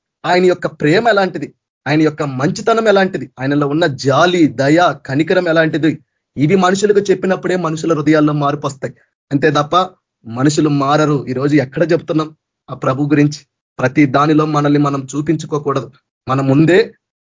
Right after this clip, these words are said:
ఆయనని చూపించడానికి. మోషే ఉంది ఎందుకు? ఆ ధర్మశాస్త్రం ఉంది ఎందుకు? ఆయన ఉద్దేశాలు మనుషులకు తెలియజేయడానికి మోషే ఉన్నాడు.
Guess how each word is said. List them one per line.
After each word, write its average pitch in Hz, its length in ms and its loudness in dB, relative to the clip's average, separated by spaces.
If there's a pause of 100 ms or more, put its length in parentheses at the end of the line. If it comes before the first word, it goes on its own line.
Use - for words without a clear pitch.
ఆయనని 156 300 2
చూపించడానికి. 165 640 -2 (240)
మోషే 190 280 2
ఉంది 208 220 2
ఎందుకు? 208 400 -2 (340)
ఆ - 40 -8
ధర్మశాస్త్రం 208 580 0
ఉంది 196 160 2
ఎందుకు? 202 400 -2 (260)
ఆయన 175 200 2
ఉద్దేశాలు 220 580 0
మనుషులకు 214 480 -4
తెలియజేయడానికి 220 600 0
మోషే 202 280 -2
ఉన్నాడు. 156 280 -4